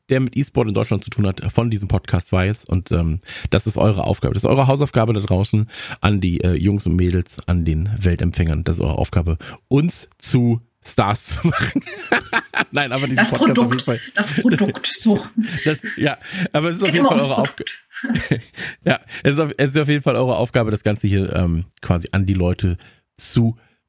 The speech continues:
Speaker 1: bringen. Ähm, es hat mir sehr, sehr viel Spaß gemacht, Nicole. Es war mir ein, ein, ähm, ja, ein, ein inneres Blumenpflücken mit dir.
Speaker 2: Na, das gebe ich gerne so zurück. Ich hoffe, wir konnten euch, äh, den, äh,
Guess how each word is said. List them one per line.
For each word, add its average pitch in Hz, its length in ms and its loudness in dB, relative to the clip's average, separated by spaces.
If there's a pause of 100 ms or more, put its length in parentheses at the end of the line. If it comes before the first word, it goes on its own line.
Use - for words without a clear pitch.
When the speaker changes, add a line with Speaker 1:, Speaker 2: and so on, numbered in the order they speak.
Speaker 1:
bringen. 107 560 2 (300)
Ähm, 127 320 2 (180)
es 131 80 2
hat - 80 0
mir 175 80 4
sehr, 170 120 2
sehr 185 120 -10
viel 147 80 2
Spaß - 260 -6
gemacht, - 380 -2 (380)
Nicole. - 220 0
Es - 80 -2
war 131 80 2
mir 131 120 2
ein, 113 220 0
ein, 98 400 2
ähm, 90 360 0
ja, - 100 0
ein, 85 180 -2
ein 87 180 0
inneres 98 520 -2
Blumenpflücken 92 1160 0
mit 85 160 -4
dir. 107 220 -4 (180)
Speaker 2:
Na, 175 320 -2
das 202 160 -2
gebe 247 160 2
ich 233 100 0
gerne 220 220 4
so 214 120 -2
zurück. 220 520 -4 (280)
Ich - 120 -6
hoffe, 262 260 2
wir 220 120 2
konnten 247 300 -2
euch, 214 360 -2
äh, 202 260 0
den, 202 460 0
äh, 190 340 -2